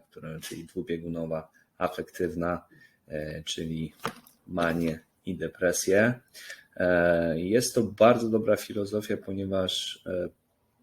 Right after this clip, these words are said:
uczy, jak żyć szczęśliwie, nie mając wiele.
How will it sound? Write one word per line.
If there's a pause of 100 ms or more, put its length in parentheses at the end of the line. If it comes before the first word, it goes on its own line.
(120)
uczy,
jak
żyć
szczęśliwie, (640)
nie
mając
wiele.